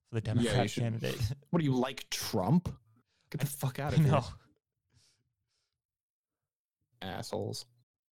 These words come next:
Speaker 2: See? Now they got me on it.
Speaker 1: Anyways, back to decoms, right?
Speaker 2: Uh, what's your favorite decom?
Speaker 1: Mm, mm, I don't have a favorite per se. I just love 'em all. Not all of 'em. I'm, I'm, I'm definitely, uh,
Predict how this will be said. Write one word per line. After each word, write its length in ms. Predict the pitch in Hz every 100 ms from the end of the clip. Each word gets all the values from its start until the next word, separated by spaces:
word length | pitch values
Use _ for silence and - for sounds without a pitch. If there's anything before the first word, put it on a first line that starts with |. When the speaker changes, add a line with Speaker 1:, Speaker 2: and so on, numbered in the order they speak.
| _ _ _ _ _ _ _ _ _ _ _ _
Speaker 2:
See? 280 | - 196 208
Now 100 | 151
they 80 | 165
got 160 | 160
me 180 | 151 139
on 180 | 120 101
it. 120 | - - -
Speaker 1:
Anyways, 260 | 143 113
back 140 | 107 185
to 80 | 165
decoms, 540 | 117 147 117 107 101
right? 200 | 104 127 - _ _ _ _ _ _ _ _ _ _ _ _
Speaker 2:
Uh, 120 | 113
what's 140 | 104 131
your 80 |
favorite 240 | 165 156 117
decom? 440 | 123 123 90 87 - _ 131
Speaker 1:
Mm, 180 | 131 110 95 - - - 117
mm, 180 | 107 98 -
I 40 | 151
don't 100 | 127
have 120 | 117
a 80 | 101 -
favorite 280 | - 98 -
per 140 | - 117
se. 160 | - -
I 40 |
just 180 | - -
love 140 | - 139
'em 80 | 139
all. 300 | 127 - - - _ _ _ _ _ _ -
Not 140 | 107
all 120 | 92
of 80 | 95
'em. 160 | 98 98 _ _ _ _ _ _ _ _ _ _ - 123
I'm, 200 | 135 139
I'm, 120 | 139
I'm 100 | 143
definitely, 420 | 151 - 160 131
uh, 260 | 117 107